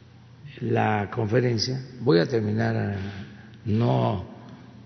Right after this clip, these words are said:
a las nueve y media, o antes, porque tengo que ir a desayunar. Este,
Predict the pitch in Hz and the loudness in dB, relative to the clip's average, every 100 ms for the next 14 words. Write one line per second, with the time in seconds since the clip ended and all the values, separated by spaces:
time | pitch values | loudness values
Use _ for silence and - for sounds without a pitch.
0 | - - 113 107 98 123 123 139 123 107 | -18 -6 0 0 2 4 6 6 6 4
1 | 110 - 147 160 - 110 - 101 98 117 | 0 4 4 4 -4 -8 -8 -8 -2 0
2 | 120 - 110 110 104 101 101 120 123 151 | 0 2 2 2 0 -2 2 4 6 6
3 | 135 - - - - - - - - - | 4 -2 -14 -16 -18 -18 -18 -18 -18 -16
4 | - - - - 113 98 - 101 101 | -16 -16 -16 -4 -2 -2 0 0 0